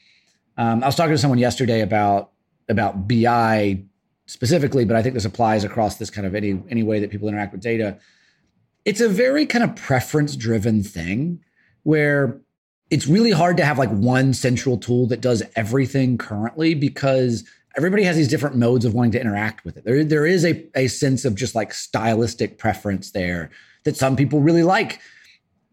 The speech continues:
They're used to Excel. They just wanna be like, that's the place where they're comfortable and everything else feels, feels unnatural. And some people really like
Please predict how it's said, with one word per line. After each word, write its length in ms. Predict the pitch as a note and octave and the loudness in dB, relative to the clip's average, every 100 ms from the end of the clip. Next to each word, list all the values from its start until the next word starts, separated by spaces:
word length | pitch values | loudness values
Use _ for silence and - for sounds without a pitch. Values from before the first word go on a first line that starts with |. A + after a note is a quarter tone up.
| _ _ | _ _
They're 220 | - D3+ | 0 2
used 160 | E3 G3 | 2 2
to 60 | E3 | 0
Excel. 300 | - G#2 A2 | -2 -2 0
They 100 | C3 | 0
just 120 | B2+ | 2
wanna 120 | C#3+ | 2
be 140 | C3+ | 2
like, 340 | C#3 C3+ A#2 - | 0 0 -4 -2
that's 220 | C3+ - | -4 -4
the 80 | A2 | -4
place 280 | C#3 C3 C3 | 0 0 0
where 100 | A#2+ | 0
they're 120 | A2+ | 0
comfortable 400 | D#3 C#3+ B2 B2 | 0 -2 -2 0
and 40 | |
everything 180 | B2 A#2+ | 0 2
else 180 | A#2+ A#2 | 0 0
feels, 340 | B2+ A2+ F#2+ | 0 0 -2
feels 260 | - C3+ G#2+ | -4 -2 0
unnatural. 420 | G#2+ G#2+ G2 F#2+ | 0 -2 -4 -8
And 80 | F2+ | -4
some 160 | A#2 A2+ | -2 0
people 260 | B2 B2 | 0 0
really 200 | B2+ B2+ | 0 2
like 320 | B2 C3 - | 2 0 -2